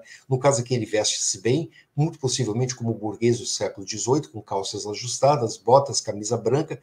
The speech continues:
cintado de vermelho e com uma gravata característica da época. Na verdade, não é uma gravata, é um lenço amarrado na volta do pescoço, um lenço branco. Próxima imagem, por favor.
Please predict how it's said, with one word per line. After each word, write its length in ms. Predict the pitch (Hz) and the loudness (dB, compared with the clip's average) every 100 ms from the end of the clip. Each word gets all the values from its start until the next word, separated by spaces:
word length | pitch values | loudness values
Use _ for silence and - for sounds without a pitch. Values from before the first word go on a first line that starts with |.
| - - - | -16 -16 2
cintado 560 | - 139 - 113 110 | 4 4 2 0 0
de 120 | - | -6
vermelho 520 | 113 113 120 135 165 - - - | -2 -2 4 4 2 -2 -12 -8
e 80 | 123 | -4
com 80 | 151 | 2
uma 140 | 147 | 2
gravata 460 | 127 113 120 127 120 | 4 2 2 0 0
característica 840 | 135 135 - 107 104 110 - - - | 0 0 -4 -6 -4 -6 2 4 4
da 120 | - - | 2 0
época. 360 | - - - _ - - | -2 -6 -18 _ -20 -4
Na 80 | 160 | 0
verdade, 600 | 165 160 160 170 165 160 - _ | 4 6 6 6 4 -4 -10 _
não 200 | 139 143 | 0 2
é 20 | 135 | 4
uma 140 | 123 | 2
gravata, 480 | 107 95 107 107 - | 0 0 0 -2 -2
é 80 | 117 | -2
um 100 | 123 | 2
lenço 320 | 120 139 - | 2 2 0
amarrado 440 | 117 110 110 113 | 0 2 2 2
na 80 | 113 | 0
volta 320 | 101 110 110 | 0 0 -2
do 80 | 110 | -6
pescoço, 600 | - 120 - 95 - - - _ - | -6 -6 -6 -8 -8 -12 -16 _ -4
um 100 | 135 | 2
lenço 380 | 123 113 - 131 | 2 2 -2 -6
branco. 440 | 101 76 - - _ _ - - - | -8 -10 -16 -20 _ _ -20 -12 -8
Próxima 320 | 101 - 95 | -6 -6 -8
imagem, 340 | 95 101 95 | -6 -6 -8
por 80 | - | -16
favor. 460 | - 87 110 156 | -18 -8 -4 -4